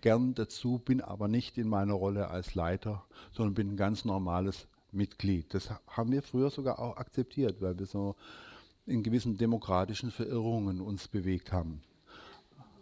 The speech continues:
Und dann hat er den interessierten Teilnehmer gespielt und der arme Berater vorne <laughs> sollte die Führungsprobleme, äh, lösen, was natürlich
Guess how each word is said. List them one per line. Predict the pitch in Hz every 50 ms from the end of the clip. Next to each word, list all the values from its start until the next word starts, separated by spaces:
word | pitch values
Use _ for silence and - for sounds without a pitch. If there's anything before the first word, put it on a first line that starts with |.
| - _ _ _ _ _ _ -
Und | - 104 95 - 104
dann | 98 101 101 98 101 95 - - _ - - - - - -
hat | - 98 95 -
er | 101 104 104 113 120
den | - 131 117 113
interessierten | 117 113 117 107 - - 107 101 98 92
Teilnehmer | 98 92 98 110 120 123 127 127
gespielt | 123 117 - - - 120 120 120 117 120
und | 110 104
der | 98 -
arme | 82 92 101 98 90
Berater | - - 92 90 87 85 101
vorne | - - 101 92 104
<laughs> | 98
sollte | - - - 101 101 101 107
die | 98 110
Führungsprobleme, | - - 117 110 107 98 - - - 101 95 101 98 92 92 92 98 92 87 - _ _ _ _ - - - - - - - - -
äh, | 95 92 92 87
lösen, | 87 92 92 101 - 117 104 98
was | 90 87 -
natürlich | 95 92 - - 98 92 95 92 - - -